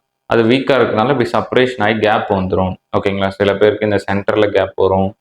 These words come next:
சில பேருக்கு இங்க கீழே கேப் வந்துரும், சில பேருக்கு இங்க மேல கேப் வந்துரும். So, அந்த ga-, இந்த மசில் வந்து உங்களுடைய ரிப், இங்க ரிப்ல இருந்து உங்களுடைய கீழே,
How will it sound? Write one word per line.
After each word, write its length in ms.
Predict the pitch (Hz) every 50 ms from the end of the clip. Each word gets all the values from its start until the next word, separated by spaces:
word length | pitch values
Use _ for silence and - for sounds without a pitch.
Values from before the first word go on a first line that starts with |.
| _ _ _ _ _ _
சில 120 | - 104
பேருக்கு 400 | 98 - 107 107 104 107 - 104
இங்க 140 | 104 101 98 -
கீழே 400 | - 107 107 104 107 107 101 95
கேப் 300 | 98 95 92 95 - 98
வந்துரும், 420 | 95 92 90 90 92 92 92 92 - - _ _ _
சில 140 | 104 104 101
பேருக்கு 300 | 107 107 101 101 104 113
இங்க 200 | 104 98 95 92
மேல 180 | 95 98 104 95
கேப் 280 | 95 95 87 - - 95
வந்துரும். 260 | 92 92 - - - _ _ _ _ _ _ -
So, 100 | 127 123
அந்த 240 | 120 120 110 117
ga-, 180 | 113 110 110 113
இந்த 120 | 117 120
மசில் 340 | 120 120 120 - - 143 151
வந்து 340 | 147 127 123 123 131 156 170
உங்களுடைய 560 | 165 135 117 113 113 110 107 110 127 143 143
ரிப், 500 | 123 107 113 113 113 110 113 113 107 - -
இங்க 240 | 120 113 110 107
ரிப்ல 340 | 107 107 110 110 110 120 120
இருந்து 340 | 113 107 104 113 135 156 170
உங்களுடைய 380 | 160 127 117 117 110 104 - -
கீழே, 440 | _ - 123 127 127 120 98 -